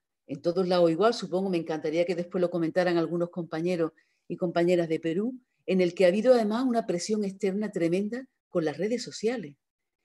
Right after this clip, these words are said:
en la que mucha información nos ha llegado a través de WhatsApp, del Facebook, del Twitter, y, y eso todavía ha sido una, una bomba, ¿no? Por lo tanto, en esa situación en la que había tanta entrada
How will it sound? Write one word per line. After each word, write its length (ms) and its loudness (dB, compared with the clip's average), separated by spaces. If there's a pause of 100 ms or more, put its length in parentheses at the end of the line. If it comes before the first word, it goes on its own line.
(100)
en 60 -2
la 100 2
que 140 -2
mucha 260 -2
información 720 -2 (180)
nos 200 -2
ha 40 0
llegado 540 0 (100)
a 140 -8
través 260 -2
de 100 4
WhatsApp, 560 -6 (320)
del 160 -2
Facebook, 680 -2
del 220 -6
Twitter, 500 0 (600)
y, 260 0 (100)
y 140 0
eso 180 0
todavía 600 2 (240)
ha 80 -14
sido 420 -2 (440)
una, 380 0
una 160 2
bomba, 380 4
¿no? 140 -10 (360)
Por 120 4
lo 60 4
tanto, 480 4 (200)
en 120 2
esa 220 -2
situación 520 -2
en 80 0
la 120 2
que 100 0
había 240 4
tanta 480 -4 (180)
entrada 640 0